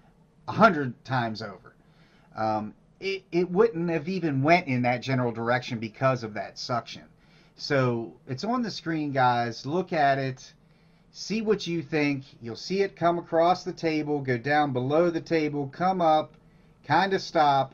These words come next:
and then take off again. And there's that electrical sound. So, uh, I'll put it up here. You know, you guys are seeing it while we're talking. You guys can see it, um, with the sound.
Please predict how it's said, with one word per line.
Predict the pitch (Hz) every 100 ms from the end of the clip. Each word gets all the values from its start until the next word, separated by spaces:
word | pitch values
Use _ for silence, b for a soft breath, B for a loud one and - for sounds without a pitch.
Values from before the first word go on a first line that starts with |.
| -
and | 127 127
then | 120
take | - 127 117
off | 127 120 117
again. | 104 98 73 73 b b b
And | - 113
there's | 120 117
that | 127 113
electrical | 113 135 135 - 107
sound. | - 110 98 101
So, | 113 104 101 98 b b b b -
uh, | - 117 117
I'll | 110 113
put | 110 170 170
it | 156
up | 156
here. | 160 156 156 151 127 117
You | 131
know, |
you | 131 123
guys | 131 127
are | 113
seeing | - 151 135
it | 123
while | 120 113
we're | 113
talking. | 135 127 127 127 120 117 b b b
You | 110
guys | 110 117 113
can | - 107
see | - 127 123
it, | 113 - - b b -
um, | 107 107 104 101 - 110
with | 131 135
the | 151
sound. | - 127 113 107 107